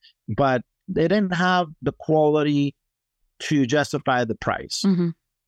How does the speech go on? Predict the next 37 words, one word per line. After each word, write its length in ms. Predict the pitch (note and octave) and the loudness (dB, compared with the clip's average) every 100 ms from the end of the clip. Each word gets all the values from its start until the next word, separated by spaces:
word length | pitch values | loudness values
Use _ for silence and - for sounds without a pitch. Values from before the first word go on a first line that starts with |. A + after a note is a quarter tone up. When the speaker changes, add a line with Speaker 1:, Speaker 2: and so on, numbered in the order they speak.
| _ | _
Speaker 1:
in 120 | C3+ - | -6 -2
my 160 | C3 B2+ | -2 -2
standard. 540 | A2+ - G2 G2+ G#2 - _ _ _ B2+ | -2 -2 -2 -2 -8 -12 _ _ _ -4
Being 300 | D3+ F3+ G3+ | 2 4 4
in 120 | F3+ | 2
manufacturing, 880 | D#3 C#3 B2+ - A2+ G2+ - A2 A2 A2 - | 2 0 -2 -2 -2 -2 -2 0 0 -2 0
being 400 | D3+ F3+ F3+ D#3+ | 2 2 2 0
a, 100 | C3+ | -2
a 180 | B2 A2 | -2 -2
guy 240 | B2 A2+ | -2 -2
that 140 | A2 G#2+ | 0 0
knows 240 | A2+ G#2 | 0 0
how 100 | A2 | -2
to, 120 | G#2 - | -4 -2
what 200 | A2+ A2 | 0 2
metal, 380 | A#2 A2+ A2 A2 | 2 2 2 2
how 180 | A2 G2+ | 2 0
it's 180 | F#2+ | 0
made 360 | A#2 A2 G#2+ G#2 | 0 2 2 2
and 100 | G2+ | 0
all 80 | G2+ | 0
that 160 | G2 | -2
good 180 | G#2 G#2+ | -2 -4
stuff, 340 | - - G2 - _ _ _ _ _ _ _ - | -4 -2 -2 -4 _ _ _ _ _ _ _ -4
I 260 | B2+ C3 C3 _ _ _ | -2 -2 -4 _ _ _
thought, 240 | C#3+ C3+ C3 | -2 -2 0
"Man, 340 | F3+ D3+ B2 - _ _ _ _ _ _ | 0 0 -4 -12 _ _ _ _ _ _
this 220 | C3+ D3 | -2 0
is 160 | E3 - | 0 -2
too 220 | - D3 | 0 2
expensive. 680 | A2 - - G#3+ - A#2+ F#2+ | 2 -2 0 0 0 -2 -2
Like, 180 | A#2 - - | -4 -4 -2
this 140 | B2+ | -2
is 120 | C3 A#2+ | 0 0
not 200 | B2 G#2+ | -2 2
worth 280 | D#3+ E3 | 0 0
it." 220 | D3+ C#3 | -2 -2